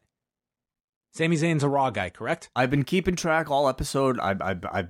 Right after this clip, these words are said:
Speaker 2: I've been making, I've been drawing, uh, tying ropes around my fingers for each, uh, member of the, of the Raw roster here on a wild card visa. And yes,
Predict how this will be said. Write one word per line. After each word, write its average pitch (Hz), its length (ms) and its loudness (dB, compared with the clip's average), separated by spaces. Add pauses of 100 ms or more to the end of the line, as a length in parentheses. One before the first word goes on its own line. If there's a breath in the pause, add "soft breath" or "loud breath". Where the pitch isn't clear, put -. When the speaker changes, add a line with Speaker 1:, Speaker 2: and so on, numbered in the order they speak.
Speaker 2:
I've 92 160 -2
been 95 360 -2
making, 110 520 0
I've 101 100 0
been 95 120 -4
drawing, 117 500 2
uh, 104 420 2
tying 135 320 0
ropes 123 300 0
around 123 240 2
my 117 100 2
fingers 131 500 0
for 95 240 -4
each, 131 360 -4
uh, 107 180 -2
member 117 340 0
of 98 180 -2
the, 98 380 0
of 90 180 -4
the 95 100 -4
Raw 107 200 2
roster 110 480 2
here 110 280 2
on 98 180 2
a 92 180 -4 (300 soft breath)
wild 110 420 0
card 117 300 0
visa. 117 460 0 (280)
And 104 140 2
yes, 90 300 -2